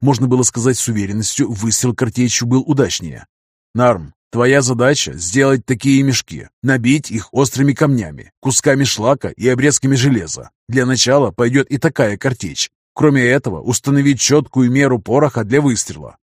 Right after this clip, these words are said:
Наверное, придётся сделать мерники, чтобы все пушкари знали норму». Ещё около десяти минут объяснял Нарму унификацию порохового заряда.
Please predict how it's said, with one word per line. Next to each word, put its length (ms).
Наверное, 460
придётся 460
сделать 380
мерники, 600
чтобы 300
все 240
пушкари 540
знали 360
норму». 480
Ещё 280
около 260
десяти 400
минут 280
объяснял 460
Нарму 420
унификацию 760
порохового 500
заряда. 500